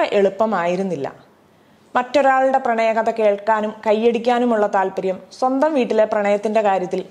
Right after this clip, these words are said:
പലർക്കും ഉണ്ടായിരുന്നില്ല എന്നതു തന്നെ കാരണം. പ്രണയം എന്നത് പ്രണയിക്കുന്ന വ്യക്തികളുടെ സ്വകാര്യ തിരഞ്ഞെടുപ്പ് മാത്രമെങ്കിലും ആ തിരഞ്ഞെടുപ്പിന് മുകളിൽ എപ്പോഴും സമൂഹത്തിൻ്റെ നോട്ടം പതിഞ്ഞിരുന്നു. ഈ നോട്ടത്തെ പ്രണയികളും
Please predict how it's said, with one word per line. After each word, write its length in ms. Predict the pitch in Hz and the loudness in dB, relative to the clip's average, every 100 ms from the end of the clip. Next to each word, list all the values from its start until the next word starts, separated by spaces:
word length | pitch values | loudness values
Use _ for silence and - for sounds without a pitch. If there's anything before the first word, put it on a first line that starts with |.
| - | -4
പലർക്കും 420 | 214 208 214 220 233 - | 0 2 0 -2 -4 -6
ഉണ്ടായിരുന്നില്ല 600 | 226 233 262 269 262 220 196 - 196 | -2 0 2 2 0 2 0 0 -4
എന്നതു 300 | 196 202 226 196 | -2 0 0 0
തന്നെ 180 | 175 165 | -4 -4
കാരണം. 320 | 165 143 147 - - _ - | -4 -4 -6 -12 -18 _ -2
പ്രണയം 460 | 277 277 294 320 - 240 | 0 2 2 0 0 -2
എന്നത് 260 | 226 208 208 - - | 0 2 0 -2 -6
പ്രണയിക്കുന്ന 580 | 240 233 240 247 262 269 262 | -2 2 2 2 2 2 2
വ്യക്തികളുടെ 580 | 202 - 208 214 202 202 - - _ - | -2 -2 0 2 2 0 -4 -18 _ -6
സ്വകാര്യ 500 | 240 226 233 240 262 262 | -4 0 2 2 0 0
തിരഞ്ഞെടുപ്പ് 480 | 226 208 208 208 220 202 | 0 0 -2 -2 -2 0
മാത്രമെങ്കിലും 680 | 196 196 240 233 196 185 180 - - 240 | 0 0 -2 -2 -2 -4 -6 -14 -4 -2
ആ 20 | - - | 0 0
തിരഞ്ഞെടുപ്പിന് 580 | 240 214 214 202 220 220 | -2 -2 -2 0 0 0
മുകളിൽ 240 | 202 196 202 | 2 2 2
എപ്പോഴും 400 | 196 196 196 202 202 - | 0 0 2 0 -2 -4
സമൂഹത്തിൻ്റെ 560 | 226 220 233 247 254 247 214 | -2 0 0 0 0 0 0
നോട്ടം 280 | 180 180 180 - | -2 -4 -8 -6
പതിഞ്ഞിരുന്നു. 560 | 190 180 190 170 139 - - _ _ _ _ _ 311 | -4 -2 -4 -4 -8 -14 -20 _ _ _ _ _ 0
ഈ 20 | 349 294 | 2 2
നോട്ടത്തെ 380 | 226 226 214 220 - - | 0 0 0 -2 -4 -2
പ്രണയികളും 600 | 220 220 247 240 202 | 0 2 2 4 2